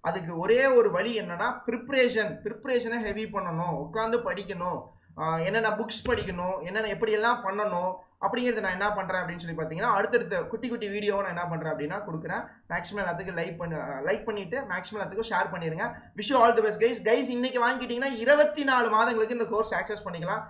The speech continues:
So அந்த ஆஃபர் வந்து பார்த்தீங்கன்னா மிஸ் பண்ணிடாதீங்க. அதுல ஏதாவது டவுட் இருந்ததுன்னா மெயில் ஐ டிக்கு ஒரு மெயிலை போடுங்க.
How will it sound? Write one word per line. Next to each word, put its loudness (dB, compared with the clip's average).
So -8
அந்த 0
ஆஃபர் 2
வந்து -2
பார்த்தீங்கன்னா -4
மிஸ் -8
பண்ணிடாதீங்க. -4
அதுல 6
ஏதாவது 8
டவுட் 2
இருந்ததுன்னா -2
மெயில் 0
ஐ -8
டிக்கு 2
ஒரு 2
மெயிலை -2
போடுங்க. -10